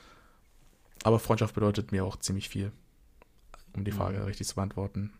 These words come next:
Speaker 1: Ähm,
Speaker 2: Ja.
Speaker 1: ja.
Speaker 2: Ah, was bedeutet die Freundschaft? Sehr viel. Äh,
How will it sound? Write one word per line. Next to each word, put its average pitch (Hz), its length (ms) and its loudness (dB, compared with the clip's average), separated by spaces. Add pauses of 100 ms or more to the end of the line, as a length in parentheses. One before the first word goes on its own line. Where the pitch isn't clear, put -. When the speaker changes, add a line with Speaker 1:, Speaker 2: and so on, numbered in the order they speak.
(160)
Speaker 1:
Ähm, 98 420 -4
Speaker 2:
Ja. 104 160 -4 (2000)
Speaker 1:
ja. 107 200 -2
Speaker 2:
Ah, - 200 -10
was - 160 -6
bedeutet 95 340 -6
die - 40 -10
Freundschaft? - 560 -10 (100)
Sehr - 200 -6
viel. 95 260 -8 (280)
Äh, 127 380 -6